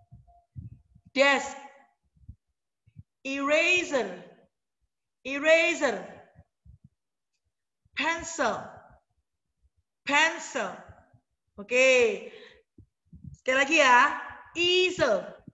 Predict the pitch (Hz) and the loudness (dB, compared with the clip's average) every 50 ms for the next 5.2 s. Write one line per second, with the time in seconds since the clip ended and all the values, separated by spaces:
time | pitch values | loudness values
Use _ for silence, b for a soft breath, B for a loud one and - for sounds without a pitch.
0 | _ _ _ _ _ _ - - _ _ _ _ - _ _ - 339 359 359 370 | _ _ _ _ _ _ -20 -20 _ _ _ _ -20 _ _ -4 -2 -2 0 0
1 | 381 381 330 311 320 277 220 190 - - - - - - - - _ _ _ - | 2 0 2 2 2 2 2 0 -2 -6 -12 -16 -18 -20 -20 -20 _ _ _ -20
2 | _ _ _ _ - - _ _ _ _ _ _ _ _ 254 262 262 269 254 226 | _ _ _ _ -20 -20 _ _ _ _ _ _ _ _ 0 0 2 2 2 0
3 | - - - - - - - - - _ _ _ _ _ _ _ _ _ _ _ | -2 -4 -8 -14 -12 -8 -8 -8 -8 _ _ _ _ _ _ _ _ _ _ _
4 | _ _ _ _ _ _ _ _ _ _ _ _ _ - 247 254 269 254 247 240 | _ _ _ _ _ _ _ _ _ _ _ _ _ -4 0 2 2 2 2 0
5 | - - - | -2 -6 -12